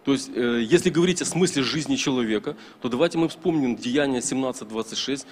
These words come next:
где написано о том, что он произвёл, э, весь род чел-, от одной крови произвёл весь род человеческий для обитания по всему лицу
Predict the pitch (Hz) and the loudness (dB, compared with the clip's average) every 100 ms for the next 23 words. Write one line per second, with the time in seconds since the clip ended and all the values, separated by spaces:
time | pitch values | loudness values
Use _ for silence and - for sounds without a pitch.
0 | - - - 131 135 147 131 120 120 - | -20 -16 -4 -2 -2 -4 -4 -4 -4 -2
1 | 123 156 135 90 - - - - 135 135 | 2 2 2 -2 -10 -20 -20 -4 2 2
2 | 123 117 147 175 127 - - - - 110 | 0 2 4 4 2 -6 -18 -20 -8 -2
3 | 113 107 165 - 170 160 - 131 - 139 | 0 2 0 2 2 2 0 -2 0 2
4 | 156 - 160 123 117 127 113 127 123 - | 2 2 2 2 0 -2 0 -4 -2 -2
5 | 160 190 143 - 143 127 117 - 101 110 | -2 -2 -4 -2 0 0 0 -4 -4 2
6 | 131 151 165 156 139 131 135 - 143 143 | 6 6 4 2 2 0 -2 0 2 2
7 | 127 - 127 | 0 -2 -4